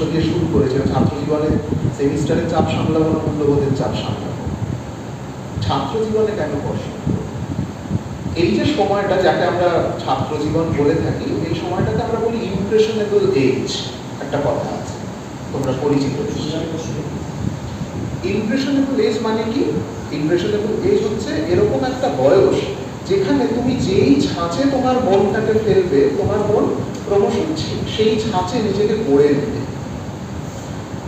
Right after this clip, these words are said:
তোমরা সেই বয়সে দাঁড়িয়ে আছো। এই বাইরের পৃথিবী, এই ভোগবাদী সভ্যতা আমাদের জন্য কি কি ছাঁচ নিয়ে অপেক্ষা করছে?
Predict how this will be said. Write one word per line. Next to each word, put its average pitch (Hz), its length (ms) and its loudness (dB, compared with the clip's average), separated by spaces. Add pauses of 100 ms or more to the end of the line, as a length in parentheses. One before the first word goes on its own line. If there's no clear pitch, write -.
(320)
তোমরা 226 260 6
সেই - 380 4
বয়সে 165 340 2
দাঁড়িয়ে 135 380 0
আছো। - 260 0 (1500)
এই 165 100 -2
বাইরের - 460 4 (100)
পৃথিবী, - 460 -2 (2000)
এই 139 160 4
ভোগবাদী 185 840 4 (560)
সভ্যতা - 580 0 (680)
আমাদের 180 380 2
জন্য 208 220 2 (120)
কি 208 160 -2
কি - 160 -2
ছাঁচ 180 320 -2 (120)
নিয়ে 196 140 -2
অপেক্ষা 175 480 -2
করছে? 170 300 -4